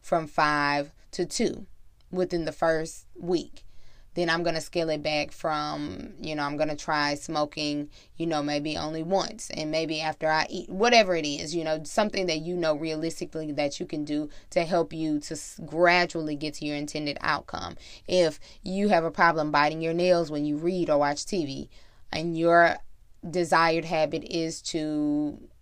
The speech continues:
find better use of your hand when you, or find a better way to concentrate, because that's just the way for you to concentrate,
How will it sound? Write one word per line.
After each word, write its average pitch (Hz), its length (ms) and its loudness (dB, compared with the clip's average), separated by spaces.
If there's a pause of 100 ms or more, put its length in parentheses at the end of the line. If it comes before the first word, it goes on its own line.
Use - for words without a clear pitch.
(280)
find 165 280 6
better 156 160 4
use 156 260 -4
of 147 80 4
your 147 160 0
hand 147 320 -2
when 147 140 -2
you, 147 180 -2
or 151 140 2
find 156 360 0
a 151 60 -2
better 151 180 4
way 147 140 2
to 147 140 -6
concentrate, 147 760 -2
because 147 280 -4
that's 147 260 2
just 147 260 -4
the 143 80 0
way 143 380 0
for - 120 -8
you 147 120 -2
to 147 100 -8
concentrate, 151 640 0